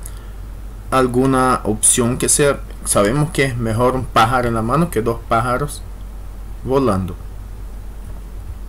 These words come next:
Podemos mezclar los operadores también para tener resultados más relevantes. Fue lo que hicimos anteriormente. E-, entre comillas, incendios forestales, cierre comillas, site,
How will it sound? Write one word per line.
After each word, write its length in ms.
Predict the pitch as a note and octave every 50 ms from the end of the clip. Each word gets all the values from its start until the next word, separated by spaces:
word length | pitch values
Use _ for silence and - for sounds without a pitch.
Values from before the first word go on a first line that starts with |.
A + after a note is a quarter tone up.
| - - - - - - - - - - - - - - -
Podemos 360 | - F#3 F#3+ G3 G3+ G#3 G#3
mezclar 540 | G#3 F#3+ F#3 F3+ - - G#3+ G#3+ G#3+ A3+ A3+
los 140 | G#3 E3+ D#3
operadores 640 | E3 - - C#3 C3+ B2+ B2 C3 C3 C3+ C#3+ C#3 -
también 340 | - B2+ A#2 A#2+ C#3 D#3+ D#3
para 200 | - C3+ C#3+ C#3+
tener 200 | C#3 C#3+ D#3 E3
resultados 480 | D#3+ D#3 - C#3 D3 D3+ D3 D3+ D3+
más 140 | D3 D3+ D3+
relevantes. 580 | D#3+ D3+ D3+ D3+ D3+ C#3+ B2+ A2+ G#2+ - G2 -
Fue 160 | - - E3+
lo 100 | G3+ F#3+
que 120 | - E3+
hicimos 280 | D#3 - - E3 D#3+ D#3
anteriormente. 720 | D3+ D3 D3+ C3+ D3+ D3+ D#3 D3 A#2+ G#2+ G#2 - - - - - - - - - - - - - - - - - - - - -
E-, 200 | - A2+ A#2 - - -
entre 320 | A#2+ B2 A2+ - A2+ G#2+
comillas, 720 | - - B2 B2+ C3+ C#3 C3+ C3+ D3+ F3+ B3+ D4 - - -
incendios 640 | A2+ A#2+ B2 A#2 - - - A#2 A2 A2 A2 G#2+ G2+
forestales, 680 | - - C#3 C#3+ D3+ C#3+ - - D3+ D3+ D#3+ F#3 G3 -
cierre 300 | - - A#2+ A#2+ A#2 A2
comillas, 640 | - B2 A2 A2 A#2+ C3+ D3+ F3 G3 F#3 - - - - - - - - - - - - -
site, 500 | - - - A#2 A#2+ A#2+ A#2+ A#2+ A#2+ -